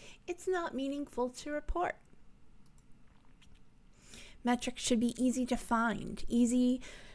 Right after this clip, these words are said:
to identify, and visible to management. And metrics must be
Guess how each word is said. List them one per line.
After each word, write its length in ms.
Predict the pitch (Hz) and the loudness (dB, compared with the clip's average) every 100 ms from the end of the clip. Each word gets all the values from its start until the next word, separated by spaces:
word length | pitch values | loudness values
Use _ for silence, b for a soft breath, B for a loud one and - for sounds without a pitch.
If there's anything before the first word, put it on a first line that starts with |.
| B | B
to 320 | - 269 254 | 2 8 8
identify, 720 | - 233 220 233 277 214 175 - | 8 2 4 2 4 0 -4 -6
and 220 | 226 247 240 | 6 8 8
visible 380 | 262 269 214 | 6 4 2
to 180 | 185 - | -2 -2
management. 540 | 226 254 269 - 185 190 - - - - - - - - - - - - - - - - - - - - - - | 0 2 0 -4 -8 -10 -10 -6 -6 -8 -18 -20 -20 -20 -20 -20 -20 -20 -20 -20 -20 -20 -20 -20 -20 -20 -18 -2
And 160 | 294 | 2
metrics 380 | 302 311 359 - | 2 0 -4 -4
must 180 | 349 - | -4 -2
be 160 | 320 | -6